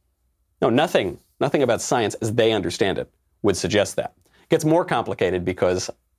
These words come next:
one actually probably can derive an ought from it, from an is. One pro-, probably actually can derive moral conclusions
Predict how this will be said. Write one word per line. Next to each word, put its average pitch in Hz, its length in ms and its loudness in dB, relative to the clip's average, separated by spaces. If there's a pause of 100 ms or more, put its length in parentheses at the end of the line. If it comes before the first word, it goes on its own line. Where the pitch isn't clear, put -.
(640)
one 117 280 0
actually 113 440 0
probably 95 420 -2
can 190 240 -2
derive 107 240 2
an 95 140 -2
ought 92 320 0
from 101 180 -2
it, - 180 -8
from 98 440 -2
an 104 100 0
is. 90 380 -2
One 107 120 0
pro-, 101 120 0
probably 107 240 2
actually 107 180 -2
can 147 160 0
derive 104 300 0 (260)
moral 107 300 2
conclusions 98 640 -2